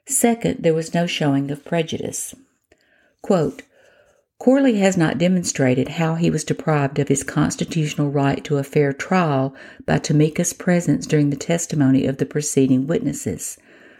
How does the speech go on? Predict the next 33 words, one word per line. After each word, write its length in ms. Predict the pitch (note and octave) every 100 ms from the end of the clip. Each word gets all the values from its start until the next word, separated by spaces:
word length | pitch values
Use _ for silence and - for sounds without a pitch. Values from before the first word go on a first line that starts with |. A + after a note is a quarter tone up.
| - - - _
While 160 | F#3 F3
he 140 | G#3+
contends 480 | A#3+ A#3+ G#3 F#3+ E3+
that 140 | -
Tamika 460 | - D#3+ E3 E3+ D#3
could 140 | E3
have 100 | D3
tailored 460 | - - F#3 G#3 F#3+
her 100 | C#3+
testimony 680 | C#3 C#3 C#3 - C3+ C3 C3
to 140 | C3+
conform 440 | C#3 C3+ D#3 D#3
to 100 | D3
what 220 | D3 C#3+ C#3
she 160 | D3+
heard 260 | D3 D3+ C#3
from 140 | D3
other 200 | C#3 B2+
witnesses, 720 | C3+ G3 - - C3+ C3 C3 - - - - - _ _
Corley 340 | - A#3+ C4+ G3
points 360 | - D3+ C3
to 120 | - D3+
no 220 | D#3+ F3
specific 560 | - G#3 - F#3+ -
testimony 640 | - F3 E3 - C#3+ B2+ C3
provided 500 | - C#3+ D#3+ F#3+ F3
by 140 | C#3
Tamika 600 | C3+ - B2+ A#2+ B2+ C3 - - - - _
or 180 | F#3+ F#3
inconsistencies 1000 | G3+ G3+ G3+ F#3 - G3+ - - D#3 D3
in 100 | C#3+
her 140 | C#3+ C3
testimony 760 | C#3 C3 - C3 B2+ B2+ C#3+